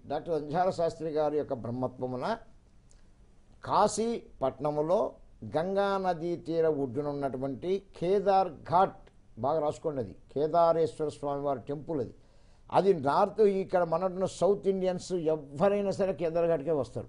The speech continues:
ఇంకా దానికి ఆ, అసలు దాన్ని ఎతికే పని లేదు, తెలియని పిల్లలు ఉండరు. ఎవరిని అడిగినా కేదార్ ఘాట్ అనేది కామన్ విషయం. అది విశ్వేశ్వర టెంపుల్ ఒక పక్క ఉంటుంది, కేదార్ ఘాట్ ఒక పక్క ఉంటుంది. ఇక్కడ స్నానం చేయకుండా అక్కడికి ఎవరు పోలేరు. దశాస్ ఘాట్ అని ఉంటుంది, దగ్గరలో ఉంటుంది, అక్కడ ఎవరు తొందరగా స్నానం చేయరు.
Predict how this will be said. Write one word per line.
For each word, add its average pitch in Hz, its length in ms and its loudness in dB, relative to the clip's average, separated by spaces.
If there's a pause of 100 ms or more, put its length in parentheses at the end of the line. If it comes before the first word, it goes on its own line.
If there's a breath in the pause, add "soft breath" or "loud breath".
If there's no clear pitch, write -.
(100)
ఇంకా 117 160 -4
దానికి 139 300 -2
ఆ, 123 140 -2 (460 soft breath)
అసలు 160 260 2
దాన్ని 139 220 0
ఎతికే 226 280 6
పని 208 260 4
లేదు, 233 120 12
తెలియని 214 380 6
పిల్లలు 180 340 2
ఉండరు. 104 260 -6 (100)
ఎవరిని 175 400 2
అడిగినా 226 220 4
కేదార్ 208 360 2
ఘాట్ 185 180 0
అనేది 208 240 0
కామన్ 247 360 0
విషయం. 143 260 -4
అది 90 100 -10 (720 soft breath)
విశ్వేశ్వర 226 460 6
టెంపుల్ 214 340 2
ఒక 185 260 2
పక్క 202 140 -2
ఉంటుంది, 208 300 0
కేదార్ 202 240 4
ఘాట్ 196 120 0
ఒక 185 60 4
పక్క 139 120 0
ఉంటుంది. 113 180 -8
ఇక్కడ 170 160 -2
స్నానం 185 380 0
చేయకుండా 190 280 2
అక్కడికి 180 200 -4
ఎవరు 160 220 2
పోలేరు. 131 320 -2 (640 soft breath)
దశాస్ 160 380 4
ఘాట్ 208 200 4
అని 208 100 2
ఉంటుంది, 175 300 4
దగ్గరలో 202 240 4
ఉంటుంది, 165 340 0
అక్కడ 139 180 0
ఎవరు 160 200 4
తొందరగా 160 280 -2
స్నానం 139 320 -4
చేయరు. 104 180 -6